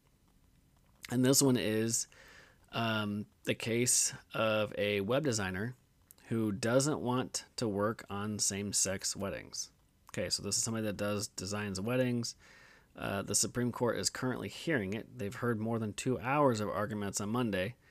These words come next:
in a constitutional test of state public accommodations laws that protect same-sex couples from discrimination. So again, this is another state law in Colorado that protects or tries to protect same-sex couples from discrimination.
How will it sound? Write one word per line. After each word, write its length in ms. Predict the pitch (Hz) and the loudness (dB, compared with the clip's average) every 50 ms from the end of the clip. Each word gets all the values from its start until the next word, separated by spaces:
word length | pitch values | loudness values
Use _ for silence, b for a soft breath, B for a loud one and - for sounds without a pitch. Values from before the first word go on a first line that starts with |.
| B B B B B B _ - | B B B B B B _ -6
in 80 | - | -2
a 120 | 107 104 104 | -2 -2 -2
constitutional 840 | - - 113 117 113 - 107 - - 113 107 - - 110 107 104 101 | -2 -2 -2 0 0 0 0 0 0 0 0 -2 -2 -2 -2 -4 -4
test 480 | - - - 104 104 107 - - - | -4 -4 -2 -2 0 2 2 0 0
of 340 | - - 104 101 104 113 117 | -2 -4 -4 -2 -2 0 0
state 380 | - - - 98 113 117 - - | 0 0 0 0 -2 -2 -4 -4
public 340 | - 117 117 123 123 - | -4 -2 0 0 0 -2
accommodations 880 | 123 - 131 127 135 143 143 123 107 98 - 113 113 120 127 127 - - _ _ _ _ _ _ _ _ - - | -2 -2 -2 0 2 2 2 2 2 0 0 -2 -4 -4 -4 -6 -8 -12 _ _ _ _ _ _ _ _ -14 -8
laws 480 | 90 90 92 92 92 104 120 127 - - - - | -6 -2 -2 0 0 0 -2 -2 -4 -6 -6 -4
that 160 | 104 104 - | -4 -2 -2
protect 400 | - 120 - - 110 117 113 - | -2 -4 -2 -2 -4 -4 -2 -2
same-sex 560 | - 110 101 107 104 - - 110 101 92 - | -2 -2 -2 -2 -2 0 0 0 0 -2 -4
couples 500 | - - 95 87 - - 98 110 - - - _ _ | -4 -6 -6 -6 -4 -4 -4 -4 -6 -8 -12 _ _
from 120 | - 104 101 | -8 -6 -4
discrimination. 720 | 98 98 - - - 90 101 123 143 139 - - 85 - | -4 -4 -4 -4 -6 -6 -4 -2 -2 -2 -2 -4 -6 -6
So 160 | - - 98 101 | -6 -6 -6 -4
again, 260 | 98 117 131 120 101 | -2 -2 -2 -2 -2
this 140 | 98 139 104 | -2 -2 -2
is 40 | |
another 280 | 101 101 101 104 120 113 | -2 -2 -2 -2 0 0
state 300 | - - - 120 123 - | 0 0 0 0 0 2
law 240 | 135 143 139 123 113 | 4 4 4 4 4
in 80 | 113 | 0
Colorado 580 | - - 113 113 117 135 139 127 107 101 107 B B B B B B B B B B - | -2 -2 -2 0 2 4 4 4 2 2 -2 B B B B B B B B B B -4
that 140 | - 110 107 | -4 -2 -2
protects 560 | 117 104 - - 151 151 131 - - - - | -2 -2 0 2 2 2 0 0 0 -2 0
or 180 | - 110 107 107 | 0 0 -2 -2
tries 280 | - - 135 143 - - | -2 0 0 2 2 0
to 100 | 135 123 | 0 -2
protect 380 | 120 104 - - 113 107 - | -4 -4 -4 -2 -2 -2 -2
same-sex 440 | - - 110 107 104 - 107 104 - | -2 -2 -2 -4 -4 -4 -4 -4 -4
couples 320 | - - 101 101 98 - | -4 -4 -2 -2 -2 -4
from 100 | - 101 | -6 -6
discrimination. 760 | 90 92 - - 110 107 107 - 92 95 - - - - 120 | -4 -4 -4 -4 -4 -6 -8 -8 -8 -6 -4 -4 -6 -6 -10